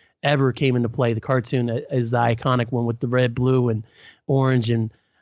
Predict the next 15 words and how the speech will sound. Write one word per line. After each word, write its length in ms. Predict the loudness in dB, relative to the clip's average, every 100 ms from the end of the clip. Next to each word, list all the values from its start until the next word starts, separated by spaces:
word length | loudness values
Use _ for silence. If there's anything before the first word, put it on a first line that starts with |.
| _
um, 400 | -2 0 0 -2 -2
purple 280 | -2 0 0
bandanas. 600 | 2 2 2 2 0 0
They, 160 | 0
they 220 | 0 0
just 160 | 0 0
wore 180 | 0 0
red 240 | 2 0
bandanas 600 | 2 0 2 2 2 0
in 80 | 0
the 60 | 2
original 360 | 2 0 -2
comics, 360 | 0 0 0 0
man. 220 | 0 2 2
They, 160 | 0